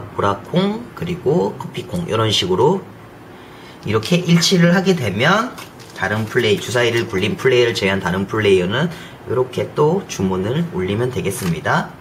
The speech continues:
그리고 해당 플레이어는 반드시, 주사위를 굴린 플레이어는 반드시 하나의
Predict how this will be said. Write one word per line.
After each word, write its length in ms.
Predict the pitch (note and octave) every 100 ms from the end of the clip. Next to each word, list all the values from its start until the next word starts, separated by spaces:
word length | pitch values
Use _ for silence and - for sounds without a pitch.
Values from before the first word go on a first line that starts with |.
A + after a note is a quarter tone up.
| - - - - - - - - - - - -
그리고 480 | - - - E3 F#3 - -
해당 320 | F3+ F#3+ F#3+
플레이어는 800 | F#3+ F#3+ F3+ E3+ D#3 D#3 F#3 G#3+ - - - - - - - - - - - -
반드시, 480 | - G2+ G2+ F#2+ A#2
주사위를 400 | - A2 B2 B2
굴린 320 | - G2+ A2+
플레이어는 520 | B2 C3+ B2 A#2+ C3
반드시 640 | - - F#2+ A#2+ - E3+ B2+
하나의 680 | C3+ D3 C3+ A2+ B2 D#3+